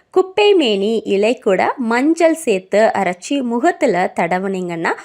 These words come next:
முகத்துல இருக்கக்கூடிய தேவையில்லாத முடி எல்லாமே உதிர்ந்துரும். சிலருக்கு கன்னத்துல, அதுக்கப்புறம் உதட்டுக்கு மேல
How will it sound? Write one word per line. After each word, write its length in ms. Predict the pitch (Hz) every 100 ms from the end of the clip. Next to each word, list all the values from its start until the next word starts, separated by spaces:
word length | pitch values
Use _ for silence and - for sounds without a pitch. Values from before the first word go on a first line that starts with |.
| - - 262
முகத்துல 520 | 311 453 - 247 196 202 190
இருக்கக்கூடிய 760 | 190 202 196 190 180 185 269 - 294
தேவையில்லாத 840 | 269 277 269 226 196 175 170 247 349 240
முடி 200 | 233 277 220 190
எல்லாமே 500 | 190 208 240 202 185 220 202 190
உதிர்ந்துரும். 520 | 208 208 185 214 466 - - - -
சிலருக்கு 560 | 330 339 349 - 254 285 - -
கன்னத்துல, 640 | 247 285 330 330 214 202 349 _
அதுக்கப்புறம் 680 | 214 208 269 277 247 226 277 240
உதட்டுக்கு 520 | 226 311 285 - 240 247 226
மேல 320 | 208 190